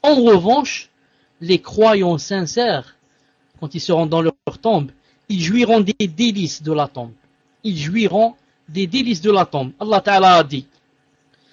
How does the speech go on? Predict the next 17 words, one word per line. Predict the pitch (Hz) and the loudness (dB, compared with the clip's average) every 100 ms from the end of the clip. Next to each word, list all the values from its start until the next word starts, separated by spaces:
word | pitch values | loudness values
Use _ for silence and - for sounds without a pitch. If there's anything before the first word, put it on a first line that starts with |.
| _ _ | _ _
Allah | 175 190 | -8 -4
Ta'ala | 196 202 185 180 | -2 0 2 2
a | |
dit, | 156 214 269 _ _ _ _ - | 0 -4 -10 _ _ _ _ -20
Surat | - 214 208 233 - _ - - - - _ _ | -4 0 2 0 -4 _ -18 -16 -16 -20 _ _
Fussilat. | - - - 190 135 - _ - - _ _ _ _ - | -4 -4 0 0 0 -6 _ -20 -20 _ _ _ _ -18
Allah | 156 151 | -12 -10
Ta'ala | 156 156 | -6 -4
a | 156 | -4
dit, | 165 | -6
Surat | - 202 - 170 - | -6 -6 -6 -10 -8
Fussilat, | 208 - 180 170 214 _ - _ _ _ _ _ _ | -8 -8 -6 -6 -6 _ -20 _ _ _ _ _ _
verset | 175 180 - 160 | -8 -6 -6 -8
trente. | - 156 131 - 110 - - 151 | -6 -4 -4 -8 -20 -20 -20 -18
Verset | 147 - | -16 -16
trente. | 143 - 131 _ _ _ _ _ _ _ _ _ _ _ _ _ _ _ | -16 -12 -14 _ _ _ _ _ _ _ _ _ _ _ _ _ _ _
Ceux | - 269 | -6 -6